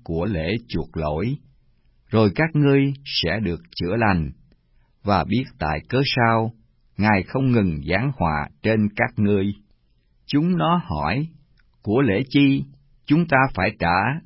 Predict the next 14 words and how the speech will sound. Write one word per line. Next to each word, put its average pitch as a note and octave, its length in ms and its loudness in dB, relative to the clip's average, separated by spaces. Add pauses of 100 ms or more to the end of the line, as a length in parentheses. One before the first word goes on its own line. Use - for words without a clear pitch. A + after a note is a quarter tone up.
(160)
cho B2+ 240 2
Ngài F2+ 380 0
đặng D#2 400 -6
chuộc - 260 -8
lỗi?" E2 400 -4 (760)
Đáp C3+ 360 0
rằng, G2 340 2 (540)
"Năm C#3 300 4
cái D#3+ 100 4 (120)
hình E2+ 300 0 (160)
trĩ G2 240 -2
lậu F2+ 240 0
bằng F#2+ 300 -2
vàng E2+ 360 0